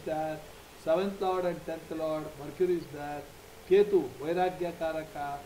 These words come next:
मोक्षकारक, सन्यासीकारक, ज्ञान, परमज्ञानकारक। Mo-,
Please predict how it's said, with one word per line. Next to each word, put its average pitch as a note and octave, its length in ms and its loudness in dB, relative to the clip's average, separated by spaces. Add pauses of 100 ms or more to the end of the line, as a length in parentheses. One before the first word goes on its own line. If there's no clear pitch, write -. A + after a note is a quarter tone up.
(220)
मोक्षकारक, D#3 800 -2 (500)
सन्यासीकारक, D#3 920 -6 (560)
ज्ञान, F#3 420 4 (400)
परमज्ञानकारक। E3+ 1500 0 (1700)
Mo-, G3 180 -2